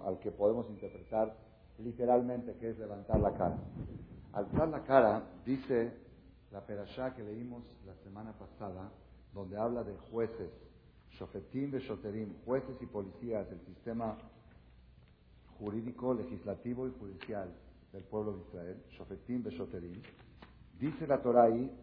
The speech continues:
una advertencia muy dura hacia los jueces, dice, "Lo takiru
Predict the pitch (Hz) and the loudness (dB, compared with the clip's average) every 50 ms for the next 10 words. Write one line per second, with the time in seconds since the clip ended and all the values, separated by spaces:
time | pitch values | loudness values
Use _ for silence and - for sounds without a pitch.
0 | - 113 120 131 131 127 113 117 110 - - 127 131 131 123 123 - 113 98 95 | -10 -4 4 6 6 6 6 2 -2 -2 -2 -2 -2 -2 -2 -6 -6 -6 -6 -6
1 | 95 98 - - - - - - - - 104 104 107 104 110 120 117 110 101 95 | -6 -8 -12 -14 -20 -20 -20 -20 -20 -12 -8 -6 -6 -2 -2 0 0 0 0 -2
2 | 95 - - 98 92 92 - - - 117 110 101 - - 104 104 - - - - | -4 -6 -8 -10 -12 -12 -12 -4 2 4 4 4 4 -2 -4 -4 -4 -8 -16 -18
3 | - - - - - - 104 101 - 123 110 110 117 135 147 156 160 156 156 - | -20 -20 -20 -20 -16 -12 -12 -6 -4 -4 -2 4 8 10 10 10 10 8 4 0
4 | - - 135 120 - - - 127 143 147 143 147 147 151 135 | -2 2 2 2 2 0 -6 -4 -4 -2 -2 -2 -4 -4 -6